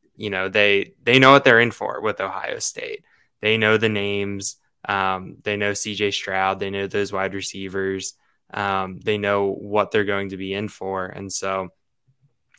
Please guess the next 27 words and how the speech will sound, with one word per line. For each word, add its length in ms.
um, 460
you 140
know, 140
the 140
way 240
that 160
P 100
J 140
Mustipher 560
leads, 520
I 80
think 200
the 80
rest 260
of 60
the 80
team 240
will 100
know 220
that 280
too. 400
Uh, 100
he 120
talks 260
about 140
his 140
excitement 600